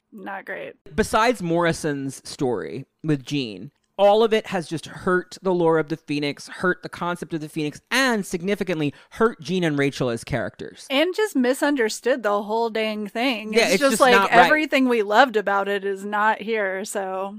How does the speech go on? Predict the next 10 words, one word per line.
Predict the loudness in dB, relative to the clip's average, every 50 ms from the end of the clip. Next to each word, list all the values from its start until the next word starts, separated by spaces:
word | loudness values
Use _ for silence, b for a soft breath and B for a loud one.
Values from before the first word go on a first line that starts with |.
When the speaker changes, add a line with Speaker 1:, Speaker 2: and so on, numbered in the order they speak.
| -14 -12
Speaker 1:
right. | -10 -8 -8 -8 -8 -10 -12 -12
Speaker 2:
So | -6 0 2 4 4 2 4
at | 2 0 0 2
this | -2 -2 -2 -4
point, | -2 0 2 2 2 2
I'm | 2 0 2 2
just | 2 0 0 0
like, | 0 2 4 4 2 2 -2 -10 -20 _ _ _
let's | -10 -4 -2 -2 -2 -2 -4 -6
not | -4 -2 0 0 0 0 -2 -4